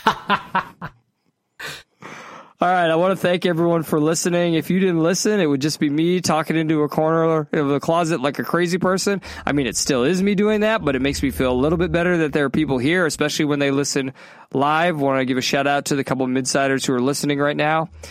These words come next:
If you want to support the show, you can do so by going to the midside dot com slash store,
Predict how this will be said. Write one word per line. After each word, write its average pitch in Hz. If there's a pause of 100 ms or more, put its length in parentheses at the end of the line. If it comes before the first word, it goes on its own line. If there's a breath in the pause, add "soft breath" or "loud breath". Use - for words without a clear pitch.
(280 loud breath)
If -
you 160
want 160
to 156
support 170
the 160
show, 170
you 143
can 139
do 147
so 151
by 139
going 139
to 143
the 127
midside 139
dot 135
com 147
slash 131
store, 190